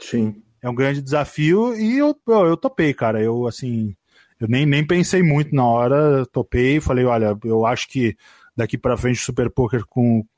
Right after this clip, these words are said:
Speaker 2: sabendo que ia ser o Gabriel Grillo o editor, vai tá em excelentes mãos", né? Como de fato, eh, se provou.
Speaker 1: Sim, Grilão que passou por aqui também, super recomendo a entrevista dele, que foi fantástica aqui pro, pro PokerCast.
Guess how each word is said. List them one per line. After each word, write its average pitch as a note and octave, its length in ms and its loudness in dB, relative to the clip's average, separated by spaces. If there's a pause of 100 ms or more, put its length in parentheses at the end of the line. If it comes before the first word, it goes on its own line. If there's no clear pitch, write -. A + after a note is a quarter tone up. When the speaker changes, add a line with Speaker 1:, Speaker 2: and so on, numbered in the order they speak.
(320)
Speaker 2:
sabendo C#3 400 -2
que C3 160 -2
ia B2 100 2
ser - 140 -2
o B2+ 60 0
Gabriel B2 400 0
Grillo B2 320 0
o A#2+ 40 2
editor, B2+ 420 -2
vai A#2+ 180 -2
tá A#2+ 400 -2 (420)
em D3 240 2
excelentes D3+ 580 0
mãos", C#3 600 0 (100)
né? B2+ 300 -2 (360)
Como C#3+ 220 -2
de B2 140 -4
fato, C3 540 -4 (460)
eh, A2+ 200 -6
se - 160 -12
provou. C3 640 0 (460)
Speaker 1:
Sim, G#2+ 380 -6
Grilão C3+ 320 2
que C#3 60 -6
passou E3+ 260 0
por F3+ 120 2
aqui E3 220 2
também, C#3+ 320 0
super E3 300 0
recomendo D#3 440 0
a E3 60 0
entrevista C3+ 460 0
dele, B2+ 180 0
que - 60 -8
foi F3+ 100 2
fantástica F#3 680 -2
aqui G#2 160 -4
pro, G2+ 300 -10 (160)
pro A2+ 160 -4
PokerCast. G2 580 -4